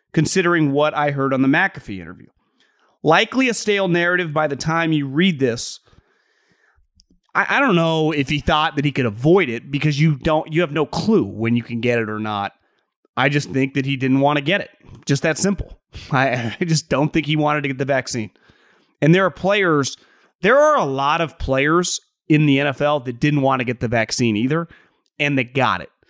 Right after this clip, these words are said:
just because they knew it would be easier. There's also no guarantee that if he had the vaccine, that he would have been able to play this week, right? Davante Adams got it last week and missed a game.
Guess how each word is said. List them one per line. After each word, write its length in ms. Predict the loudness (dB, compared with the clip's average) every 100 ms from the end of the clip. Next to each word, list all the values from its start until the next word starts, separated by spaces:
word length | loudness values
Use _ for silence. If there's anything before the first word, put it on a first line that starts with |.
| _ _ _ -4
just 240 | -2 -2
because 340 | -2 0 0
they 140 | 0 -2
knew 400 | 0 0 2 0
it 100 | -2
would 200 | -4 -4
be 100 | -4
easier. 440 | -4 -4 -6 -12 -20 _ _ 0
There's 200 | 2 4
also 300 | 4 4 4
no 280 | 6 4 2
guarantee 500 | 0 0 0 0 0
that 100 | 0
if 100 | -2
he 120 | -2
had 180 | -2 -2
the 80 | -4
vaccine, 800 | -4 -6 -4 -2 0 0 -2 -8 -16 -20 _ _ -4
that 180 | 2 4
he 120 | 4
would 200 | 2 2
have 60 |
been 120 | 0 -2
able 160 | -2
to 60 | -4
play 240 | -2 -2
this 220 | -2 -8
week, 300 | -12 -14 -20 _ _ _ _ _ _ _
right? 240 | 0 0 0 _
Davante 420 | -4 0 2 2
Adams 380 | 0 0 -2 -2
got 200 | -2 -2
it 40 | -2
last 280 | -2 -2
week 200 | 0 0
and 120 | 2 0
missed 180 | 0
a 40 | -6
game. 220 | -6 -8